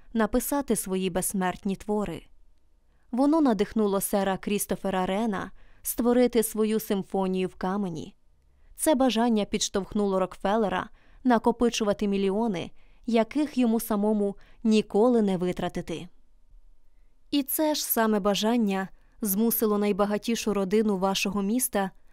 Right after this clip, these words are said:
побудувати будинок набагато більший, ніж у цьому була потреба. Це бажання примушує вас носити модний одяг, купувати сучасні моделі автомобілів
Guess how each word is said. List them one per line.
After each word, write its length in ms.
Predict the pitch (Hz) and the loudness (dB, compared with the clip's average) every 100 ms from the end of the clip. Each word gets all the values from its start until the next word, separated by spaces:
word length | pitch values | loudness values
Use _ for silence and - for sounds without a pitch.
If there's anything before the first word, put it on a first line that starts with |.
| - - | -8 -2
побудувати 640 | 247 240 247 247 247 240 | 2 4 4 2 2 0
будинок 540 | 214 208 269 226 190 | 0 0 0 0 0
набагато 520 | 202 190 190 196 190 | 0 0 0 0 -2
більший, 580 | 185 202 247 - 196 185 - _ _ - | -2 -2 -2 -2 -4 -6 -14 _ _ 2
ніж 260 | 302 - | 2 2
у 120 | - 208 | 0 0
цьому 320 | 220 202 196 | 2 2 2
була 260 | 196 190 | 0 0
потреба. 640 | 185 190 208 208 175 127 - _ _ _ _ _ - - - | 0 -2 -2 -4 -4 -8 -12 _ _ _ _ _ -20 -20 -18
Це 240 | - 294 311 | -2 2 4
бажання 500 | 277 226 226 226 208 | 4 2 2 2 2
примушує 600 | - 196 196 185 196 190 | 0 -2 -2 -2 -2 0
вас 260 | 190 180 | -2 -2
носити 400 | 208 196 208 202 | -2 0 -2 -2
модний 360 | 196 196 180 190 | -2 -2 -2 -4
одяг, 460 | 208 233 226 226 - - - - - - | 0 0 0 -2 -6 -20 -20 -20 -20 0
купувати 680 | 277 - 269 294 294 220 202 - | 0 2 0 0 0 0 0 -8
сучасні 600 | - 247 - 202 196 208 | -6 -4 0 0 0 -2
моделі 380 | 196 190 196 196 | -2 0 0 0
автомобілів 760 | - 196 196 190 196 262 226 | -4 -4 -2 -2 -2 0 0